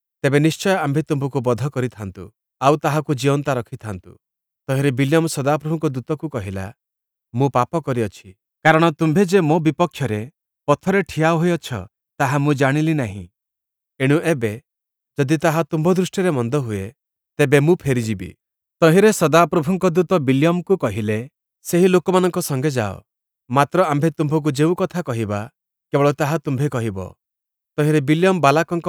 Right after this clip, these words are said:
ଅଧିପତିମାନଙ୍କ ସହିତ ଗମନ କଲା। ଏଥି ଉତ୍ତାରେ ବିଲିୟମର ଆଗମନ ସମ୍ବାଦ ଶୁଣି ବାଲାକ ତାହା ସଙ୍ଗେ ଭେଟିବା ପାଇଁ ଦେଶର ପ୍ରାନ୍ତସ୍ଥିତ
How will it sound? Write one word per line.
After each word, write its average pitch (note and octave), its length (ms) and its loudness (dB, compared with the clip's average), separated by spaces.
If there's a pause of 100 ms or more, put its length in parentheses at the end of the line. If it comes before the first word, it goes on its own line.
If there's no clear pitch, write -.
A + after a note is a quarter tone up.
ଅଧିପତିମାନଙ୍କ D#3+ 760 -2
ସହିତ D3 360 -8
ଗମନ A2+ 360 -4
କଲା। G2+ 280 -14 (840)
ଏଥି C#3+ 240 2
ଉତ୍ତାରେ G#3 300 4
ବିଲିୟମର F3+ 500 2
ଆଗମନ E3 460 2
ସମ୍ବାଦ C#3 440 0
ଶୁଣି G#2 300 -4 (500)
ବାଲାକ C#3 380 0
ତାହା D3+ 260 -4
ସଙ୍ଗେ E3 260 -4
ଭେଟିବା D3+ 380 -2
ପାଇଁ D3+ 220 -6 (320)
ଦେଶର D#3 420 2
ପ୍ରାନ୍ତସ୍ଥିତ E3 640 0